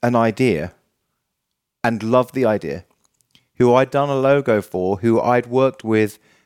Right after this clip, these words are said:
and helped them do C S S and H T M L for their site, who had then found a co-founder from Nugget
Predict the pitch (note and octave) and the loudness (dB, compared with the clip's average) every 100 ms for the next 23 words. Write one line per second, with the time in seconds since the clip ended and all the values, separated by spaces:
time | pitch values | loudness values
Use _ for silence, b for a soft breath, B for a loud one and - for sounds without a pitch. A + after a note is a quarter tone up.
0 | - G#2+ B2+ B2+ A#2 G#2+ A2+ A2 - C3+ | -8 -2 -2 -2 -6 -2 0 0 -2 0
1 | B2 - A2 G#2+ - G#2+ G#2+ G2+ - A2 | 0 2 0 0 -2 -2 -2 -4 -4 -2
2 | G#2+ - G#2 G#2 - - G#2+ G2+ - - | 0 -2 -2 -2 -2 -2 0 0 -4 -20
3 | b b b b b C#3 D3 B2 C3+ C#3+ | b b b b b 2 2 2 0 0
4 | D3 - _ _ _ _ B2+ B2 B2 A#2+ | -4 -14 _ _ _ _ -2 0 -2 -4
5 | - - A#2 - C#3 C#3+ - A2+ G2+ F#2+ | -8 -6 -6 -2 0 0 0 -2 -2 -4
6 | G#2 _ _ _ E3+ A3 _ A2 G#2+ G2 | -6 _ _ _ -20 -20 _ -4 -2 -2
7 | G2 A#2 | -2 -4